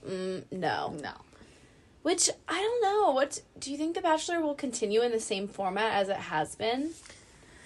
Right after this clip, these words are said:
Speaker 1: Or are they gonna make some changes?
Speaker 2: I don't know.
Speaker 1: 'Cause the past few seasons have been a mess.
Speaker 2: True.
Speaker 1: Like, haven't been, you
Speaker 2: Well,
Speaker 1: know.
Speaker 2: and then, uh, now we see shows like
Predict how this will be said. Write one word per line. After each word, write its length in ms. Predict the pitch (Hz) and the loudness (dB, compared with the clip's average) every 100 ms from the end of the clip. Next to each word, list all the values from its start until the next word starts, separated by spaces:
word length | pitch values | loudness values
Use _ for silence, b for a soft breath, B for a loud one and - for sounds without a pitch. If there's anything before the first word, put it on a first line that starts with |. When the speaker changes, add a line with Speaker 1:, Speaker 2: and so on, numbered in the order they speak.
| - | 2
Speaker 1:
Or 60 | |
are 40 | 214 | 6
they 120 | 226 | 6
gonna 120 | 247 | 6
make 120 | 220 | 4
some 160 | 214 208 | 2 -2
changes? 960 | - - 185 269 277 - - - - - - | -4 -4 -2 0 0 0 0 0 -2 -2 -8
Speaker 2:
I 40 | 202 | -6
don't 160 | 196 | -2
know. 60 | 185 | 2
Speaker 1:
'Cause 140 | 277 | 4
the 80 | 247 | 4
past 320 | 254 311 440 | 6 6 6
few 100 | 494 | 4
seasons 360 | 427 277 349 392 | 6 6 6 6
have 120 | - | 6
been 100 | - | 6
a 40 | 226 | 4
mess. 840 | 175 151 277 - - - - - - - | 4 4 4 4 2 2 2 -2 -8 -18
Speaker 2:
True. 400 | - 190 160 190 - _ _ - | -4 -2 -2 -4 -10 _ _ 0
Speaker 1:
Like, 200 | 202 202 | 2 2
haven't 440 | 220 220 233 - | 4 4 4 0
been, 600 | 196 202 196 185 180 190 - - - B B B B | 4 6 6 2 -6 -10 -14 -20 -20 B B B B
you 140 | - 220 | -4 4
Speaker 2:
Well, 320 | 196 190 214 | 6 6 4
Speaker 1:
know. 60 | 226 | 4
Speaker 2:
and 100 | 214 | 4
then, 140 | 220 | 6
uh, 220 | 214 214 | 6 6
now 180 | 202 208 | 6 8
we 100 | 226 | 6
see 240 | 233 208 | 4 0
shows 440 | 214 - 180 170 185 | 2 6 6 6 4
like 360 | 156 156 156 | 4 4 4